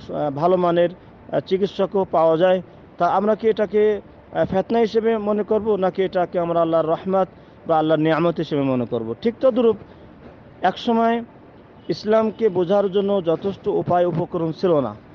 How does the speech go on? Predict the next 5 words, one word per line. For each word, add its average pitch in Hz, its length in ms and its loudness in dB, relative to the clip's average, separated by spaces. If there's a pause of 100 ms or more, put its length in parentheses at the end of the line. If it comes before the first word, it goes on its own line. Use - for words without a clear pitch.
(340)
সৌদি 196 240 0
আরব 214 280 4
থেকে, 202 440 2 (400)
আহ, 165 400 2
আহ, 160 520 2